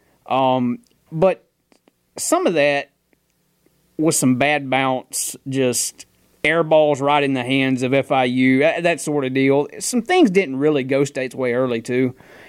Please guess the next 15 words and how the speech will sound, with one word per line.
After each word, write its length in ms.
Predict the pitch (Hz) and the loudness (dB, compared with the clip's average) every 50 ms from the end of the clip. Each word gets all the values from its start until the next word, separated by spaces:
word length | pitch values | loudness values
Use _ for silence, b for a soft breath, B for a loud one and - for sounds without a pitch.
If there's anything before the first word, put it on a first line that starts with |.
| B - | B 0
And 160 | 294 339 349 | 0 2 4
then 180 | 349 330 277 | 4 4 4
when 120 | 262 240 233 | 4 2 2
things 240 | 214 208 208 190 - | 0 0 0 0 0
kind 160 | - 180 180 | -2 -2 -2
of 80 | 170 | -4
started 300 | - - 170 160 165 147 | -2 0 0 2 2 0
to 40 | 135 | -2
settle 280 | - 156 143 143 143 139 | 0 0 2 2 2 0
down 280 | 135 131 135 131 131 | 0 0 0 0 0
and, 120 | 127 120 123 | 0 -2 -2
and 380 | 123 - 104 127 120 131 131 131 | -4 -4 -6 -4 -2 0 0 2
even 240 | 131 131 123 120 123 | 2 2 2 2 0
out, 460 | 131 135 131 127 120 120 - - - _ | 0 2 2 2 2 0 -2 -8 -12 _
uh, 280 | 117 117 113 113 110 | -4 -2 -2 -2 -2